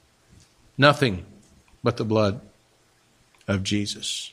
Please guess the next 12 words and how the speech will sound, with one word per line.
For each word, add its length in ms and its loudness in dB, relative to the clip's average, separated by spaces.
Listen, 380 4
it 140 2
took 180 8
the 80 8
death 320 8
of 160 0
Jesus 460 6
on 100 4
the 80 2
cross 400 4
of 140 -6
Calvary 640 0